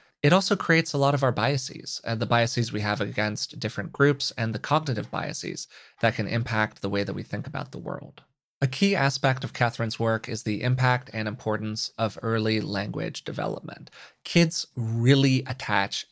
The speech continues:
to dialect. They care about how the people around them are speaking a lot.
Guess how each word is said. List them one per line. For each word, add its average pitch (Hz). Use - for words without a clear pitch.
to -
dialect. -
They 101
care 135
about 110
how -
the 107
people 104
around 98
them 95
are 87
speaking -
a 113
lot. -